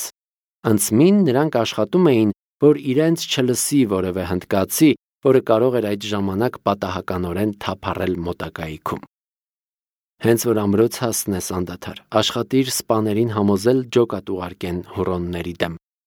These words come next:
սկսեց Գազանորսը, և ամենից լավն այն կլինի, որ դու ինքդ ցանկություն հայտնես բերել նրանց։ Դու գիտես շավիղներն ու լճի ուրվագծերը և կարող ես այդ առաջադրանքը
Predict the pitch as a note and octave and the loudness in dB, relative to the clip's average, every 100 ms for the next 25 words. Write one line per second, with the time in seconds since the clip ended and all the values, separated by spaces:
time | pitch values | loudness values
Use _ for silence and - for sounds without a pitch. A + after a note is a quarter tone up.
0 | - - A2 - F#2 - F2+ F2 E2 D#2+ | -12 -4 -2 0 -2 -2 -2 -2 -10 -10
1 | - - - _ _ _ _ - F#2+ G#2 | -10 -12 -16 _ _ _ _ 0 2 2
2 | G#2+ A2+ B2+ C3 A#2 G2+ G2+ G2 A#2+ C3+ | 2 2 0 0 0 0 0 0 0 0
3 | B2+ A2 G2 E2+ _ _ - B2 A#2 C#3+ | 2 2 0 -4 _ _ 0 2 4 2
4 | - C3 C3 C#3 C#3+ - - F#2+ F#2+ F2+ | 0 -2 -2 -2 -6 -6 -4 -4 -4 -6
5 | G2+ F#2+ F#2 F#2 F#2+ F#2 - G2+ F#2+ E2+ | -4 -4 -4 -6 -6 -6 -6 -4 -4 -4
6 | D#2+ D#2+ D2 - - - - _ _ _ | -8 -10 -12 -16 -12 -10 -10 _ _ _
7 | _ - B2 A2 A2 B2 A2 - G#2 F#2+ | _ 0 0 2 2 2 2 0 0 0
8 | F#2+ G2 F#2+ F#2 F#2+ F#2 F#2 F#2+ F#2 F#2 | 0 0 -2 0 0 0 -2 0 0 0
9 | F2 F#2 - G2 F#2 F#2 A#2+ A#2 G#2+ F#2+ | -2 -2 0 2 2 2 2 4 2 -2
10 | - F#2+ G2 F#2 F#2+ F#2+ F#2+ A2 G#2 | -4 -6 -4 -6 -4 -2 0 0 -2